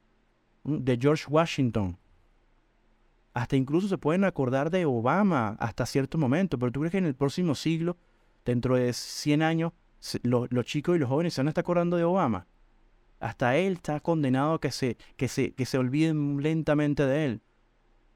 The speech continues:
Porque en Estados Unidos, lo, cada año que pasa, cada, cada pre-, eh,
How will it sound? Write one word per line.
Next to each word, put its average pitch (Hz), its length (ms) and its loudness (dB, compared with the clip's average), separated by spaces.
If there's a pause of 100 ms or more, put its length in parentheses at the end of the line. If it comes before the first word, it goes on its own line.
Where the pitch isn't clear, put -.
(220)
Porque 127 220 0
en 127 60 2
Estados 143 400 4
Unidos, 151 360 2 (260)
lo, 123 220 2
cada 147 260 4
año 165 220 0
que 135 100 0
pasa, 135 400 0
cada, 143 280 4
cada 151 280 2
pre-, 165 260 -4
eh, 120 380 0